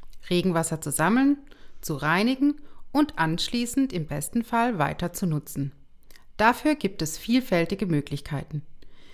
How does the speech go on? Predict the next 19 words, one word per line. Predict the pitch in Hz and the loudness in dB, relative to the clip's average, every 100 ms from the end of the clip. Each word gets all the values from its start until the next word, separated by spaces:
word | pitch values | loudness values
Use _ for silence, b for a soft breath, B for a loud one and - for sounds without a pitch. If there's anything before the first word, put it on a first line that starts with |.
| b b b b | b b b b
In | 202 | 2
dieser | 214 277 277 | 4 6 6
Episode | 247 262 - 208 226 | 4 2 2 2 2
spreche | 226 - 165 190 | -2 -2 0 -2
ich | - | -2
mit | 175 - 180 | -4 -4 -6
Isabel | - 170 160 143 | -2 0 0 -2
Werner, | 151 226 320 - - | 0 2 0 -2 -14
Produktentwicklerin | - 180 175 - 196 202 240 - 240 247 | -4 -2 -2 -2 -4 -2 -4 0 2 4
bei | 208 160 | 2 2
Hauraton, | 143 151 180 254 262 294 294 | 0 -2 -2 0 4 2 2
speziell | - - 254 - 156 165 | -12 -2 -2 0 0 0
für | - 220 | -2 0
den | 226 226 | 2 2
Bereich | 240 135 147 190 - 151 | 0 0 0 -2 -4 -4
Regenwasserbehandlung. | 143 160 165 - 185 151 147 143 147 147 - - - - B B B B B B B - | -2 -2 -2 -2 -4 -2 -2 -2 -6 -8 -12 -20 -20 -20 B B B B B B B 2
Isabel | 269 277 294 294 302 226 | 4 6 6 6 6 4
wird | 226 | 2
uns | 214 240 | 2 0